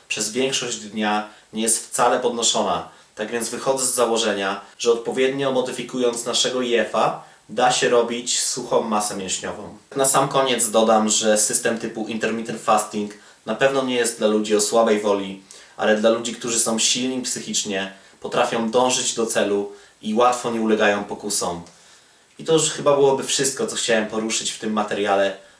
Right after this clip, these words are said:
Jeżeli filmik Ci się podobał, możesz zostawić kciuka w górę, możesz również mnie zasubskrybować, nie obrażę się.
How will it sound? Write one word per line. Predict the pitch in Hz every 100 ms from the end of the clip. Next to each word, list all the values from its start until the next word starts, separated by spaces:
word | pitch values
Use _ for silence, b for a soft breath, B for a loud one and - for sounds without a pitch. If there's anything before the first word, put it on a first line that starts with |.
| B
Jeżeli | 107 110 107
filmik | - 147 139 127
Ci | -
się | 113
podobał, | 110 101 101 98 101
możesz | 101 101 98
zostawić | 104 - 110 - - -
kciuka | - - - 113
w | 110
górę, | 113 113 113 B B B B B
możesz | 113 113 123
również | 117 113 104
mnie | 107
zasubskrybować, | 104 - 107 - - 104 107 117 120 -
nie | 104 101
obrażę | 107 107 113
się. | - 127